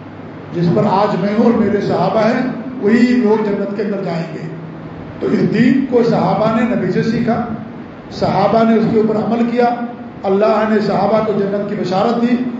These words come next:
ہمارے نبی نے صحابہ کو جنت کی بشارت دی، اور صحابہ نے تابعین کو بتایا، تابعین نے تبع تابعین کو سکھایا۔ اسی طریقے سے ہمیں بھی دین کو سیکھنا ہے، سلف صالحین کے فہم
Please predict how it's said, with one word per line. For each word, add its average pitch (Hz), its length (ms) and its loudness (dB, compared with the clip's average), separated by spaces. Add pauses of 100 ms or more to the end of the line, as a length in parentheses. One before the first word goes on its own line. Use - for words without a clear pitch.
(140)
ہمارے 202 360 0
نبی 233 140 2
نے 240 140 0
صحابہ 214 400 2
کو 226 160 0
جنت 226 260 0
کی 247 80 -4
بشارت 226 440 2
دی، 247 140 0 (960)
اور 240 440 2
صحابہ 226 560 2
نے 226 200 0
تابعین 233 380 0
کو 262 60 2
بتایا، 240 380 2 (640)
تابعین 214 400 2
نے 226 100 2
تبع 220 420 2
تابعین 240 320 2
کو 247 80 0
سکھایا۔ 240 400 4 (680)
اسی 214 180 0 (100)
طریقے 214 400 0
سے - 120 0
ہمیں 220 260 0
بھی 233 120 4
دین 214 440 0
کو 202 120 0 (100)
سیکھنا 151 320 0
ہے، 147 460 -6 (720)
سلف 214 280 2
صالحین 202 540 2
کے 208 100 2
فہم 196 280 2